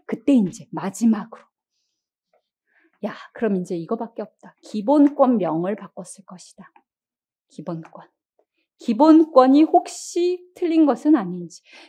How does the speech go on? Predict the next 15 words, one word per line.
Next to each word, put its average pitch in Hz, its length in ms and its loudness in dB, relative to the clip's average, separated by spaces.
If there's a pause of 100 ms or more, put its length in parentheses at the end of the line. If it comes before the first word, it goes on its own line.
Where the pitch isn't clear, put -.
그래서 349 240 2
그때 - 540 0
이 254 260 -2
기본권에다가 220 800 2
세모를 254 480 2
치고 - 300 -12
고민을 180 400 -8
해보는 226 300 -8
겁니다. 175 300 -18 (360)
이게 349 360 -2
과연 294 520 2
개인정보 226 540 -2
자기결정권인지 180 1200 -8 (240)
재판 330 440 4
청구권인지 175 680 -8